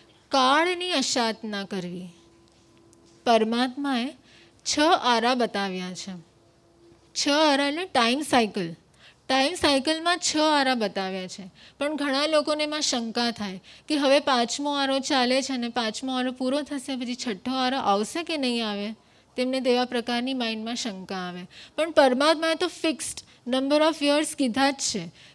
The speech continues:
કે પાંચમો આરો આટલા વર્ષમાં પૂરો થવાનો છે અને છઠ્ઠો આરો ચાલુ થવાનો છે.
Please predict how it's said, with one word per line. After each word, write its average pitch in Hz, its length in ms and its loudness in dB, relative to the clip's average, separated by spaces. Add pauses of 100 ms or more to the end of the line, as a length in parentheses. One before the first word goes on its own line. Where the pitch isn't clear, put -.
કે 294 60 0
પાંચમો 277 580 2
આરો 320 320 6
આટલા 302 420 2
વર્ષમાં 285 520 2
પૂરો 262 360 0
થવાનો 269 600 -2
છે 349 180 -6
અને 233 340 -6
છઠ્ઠો 233 480 -10
આરો 254 380 -4
ચાલુ 233 380 -2
થવાનો 220 560 -4
છે. 175 200 -10